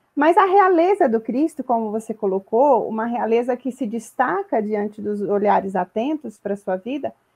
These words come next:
é a realeza moral, pelos princípios que ele nos deixou, pelas lições que ele nos passou, pelos exemplos com que ele deu robustez a cada lição que nos deu.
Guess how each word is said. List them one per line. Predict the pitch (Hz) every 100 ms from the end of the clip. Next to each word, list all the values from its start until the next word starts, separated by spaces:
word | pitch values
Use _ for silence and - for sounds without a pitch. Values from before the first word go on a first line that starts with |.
| -
é | 214
a |
realeza | 247 277 277 277 302
moral, | 302 381 277 240 254 247
pelos | 233 233
princípios | - 254 262 359 403 381 -
que | 254
ele | 233
nos | 247 240
deixou, | 233 233 233 226 214 208 214 _ _ _ -
pelas | 240 240
lições | 262 311 - 339 349 349
que | 269
ele | 240
nos | 226 -
passou, | 233 233 - 233 214 220
pelos | 233 247 233
exemplos | 294 254 302 359 392 339 254 247
com | - 254
que | 262
ele | 247 233 254 269 _ _ -
deu | 226 269
robustez | 269 269 311 - 294 311
a | 302
cada | 381 453 440
lição | 320 - 269 247
que | 247
nos | 247 247
deu. | -